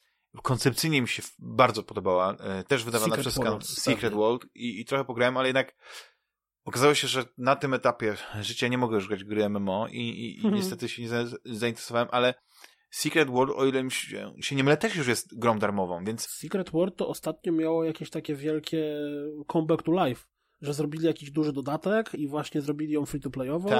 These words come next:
Speaker 2: i tam
Speaker 1: Legends
Speaker 2: coś
Speaker 1: się
Speaker 2: się z nim
Speaker 1: nazywa, Secret World
Speaker 2: Tak,
Speaker 1: Legends.
Speaker 2: coś tam z nim się sporo działo ostatnio właśnie.
Speaker 1: Tak, tak, tak. I, no, jakoś tak, wiesz, no, chciałbym wejść w ten <laughs> świat,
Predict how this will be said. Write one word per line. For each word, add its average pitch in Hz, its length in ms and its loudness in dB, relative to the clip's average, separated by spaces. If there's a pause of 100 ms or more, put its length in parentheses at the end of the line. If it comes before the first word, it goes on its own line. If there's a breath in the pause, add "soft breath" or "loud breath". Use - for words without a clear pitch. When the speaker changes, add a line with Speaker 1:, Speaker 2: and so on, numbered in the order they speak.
Speaker 2:
i - 20 -2
tam 117 80 6
Speaker 1:
Legends 135 320 8
Speaker 2:
coś - 80 0
Speaker 1:
się - 60 -2
Speaker 2:
się 117 80 0
z 104 40 -2
nim 104 80 2
Speaker 1:
nazywa, 92 320 0
Secret 117 300 -2
World 110 160 2
Speaker 2:
Tak, 123 160 0
Speaker 1:
Legends. 92 220 -2
Speaker 2:
coś 160 140 0
tam 175 140 2
z 160 80 -4
nim 175 80 -2
się 175 160 0
sporo 156 280 2
działo 151 280 2
ostatnio 117 380 -10
właśnie. 104 180 -20
Speaker 1:
Tak, 90 200 -6
tak, - 140 -20 (100)
tak. - 120 -20 (460)
I, 120 160 -12 (420)
no, 147 100 -4 (460)
jakoś 151 320 -2
tak, - 220 -2 (220)
wiesz, 135 200 2
no, 131 140 -6 (1400)
chciałbym 143 380 4
wejść 110 200 4
w - 40 -16
ten 113 140 0
<laughs> - 60 -2
świat, - 320 -2